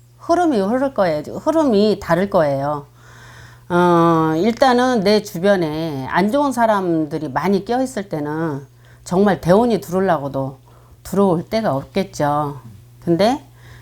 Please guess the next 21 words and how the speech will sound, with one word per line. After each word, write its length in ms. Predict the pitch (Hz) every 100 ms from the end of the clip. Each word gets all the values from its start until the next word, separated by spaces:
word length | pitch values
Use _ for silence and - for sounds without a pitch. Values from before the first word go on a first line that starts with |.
| - -
어, 840 | 180 175 170 165 156 151 147 139
그 240 | - 254 262
안 240 | 170 208
좋은 220 | 277 277
사람들이 680 | 247 240 214 185 180 226 226
정리가 520 | - 196 269 311 262
됐을 460 | 196 180 175 170 -
때, 500 | 147 147 160 143 135 - _ - - -
좋은 340 | 240 294 302
사람만 480 | 269 262 226 196 170
막 240 | 165 160
끼울 340 | 247 277 262 208
때, 400 | 240 269 311 - - _ -
그때 400 | 202 196 233 220
대운이라고 580 | 156 214 302 285 233 175
생각하시면 600 | 214 226 196 - 165 160
돼요. 280 | 143 127 - _ _ _ -
아, 340 | 180 170 123
내가 720 | - 208 226 226 233 190 - - - - - 208
운이 300 | 247 285 220
좋으려니까 1040 | 190 247 262 208 175 156 151 165 151